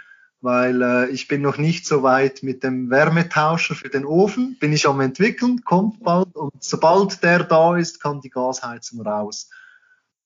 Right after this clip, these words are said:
Aber eigentlich auf, auf Reisen ist es eigentlich, also bei uns hat sich das so eingebürgert, Desiree mag das, wenn die am Morgen so ihre fünf,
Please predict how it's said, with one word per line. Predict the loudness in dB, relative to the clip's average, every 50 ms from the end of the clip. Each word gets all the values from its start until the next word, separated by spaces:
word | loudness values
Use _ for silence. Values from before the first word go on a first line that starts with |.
| _ _
Aber | -2 -2 2 2 2 2 0 -4 -12 -8 -2
eigentlich | 2 4 4 4 6 6 4
auf, | 4 4 2 0 -2
auf | -2 0 2
Reisen | 2 4 4 4 2 2 0 -2 -4 -2
ist | -4 -4 -4
es | -6 -4 -4
eigentlich, | -2 -2 -4 -6 -8 -12 -20 _ _ _ _ _
also | -10 -8 -4
bei | -2 0
uns | 2 4 4 4 4 4 2
hat | 0 0 0
sich | -2 -4 -2
das | -2 -4 -4 -4 -2
so | 0 0 0 0
eingebürgert, | -2 -2 0 0 2 2 2 0 0 -2 -4 -6 -10 -16 -20 _ _ -6 -6 -2 0 0 0 0 -2 -4 -4 0 2
Desiree | 2 2 4 2 2 2
mag | 2 2 2 2 2 2 0 -2
das, | -2 -2 0 -2 -2 -4
wenn | -4 -4 -4
die | -4 -4 -4
am | -4 -4
Morgen | -4 -4 -2 -2 -2 -4 -8 -10 -10
so | -8 -6 -6 -4 -4
ihre | -4 -4 -4 -4 -4 -6 -6
fünf, | -8 -10 -10 -10 -8 -10 -12